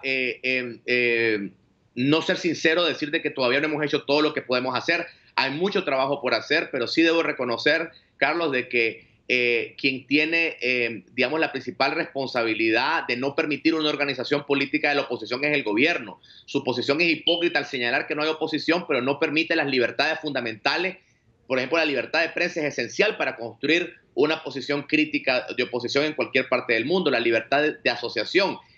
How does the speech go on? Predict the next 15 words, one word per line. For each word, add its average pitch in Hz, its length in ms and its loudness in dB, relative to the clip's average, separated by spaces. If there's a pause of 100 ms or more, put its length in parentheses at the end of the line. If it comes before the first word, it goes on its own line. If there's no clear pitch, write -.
(140)
Entonces, 151 440 2
la 127 140 2
gente 170 240 0
se 196 80 0
está - 160 0
organizando 180 640 0
bajo 156 220 2
condiciones 151 720 0
de 147 80 4
represión 120 840 -2 (400)
y 139 100 2
por 139 180 2
eso 156 120 0
es 190 80 -2
fundamental 151 840 0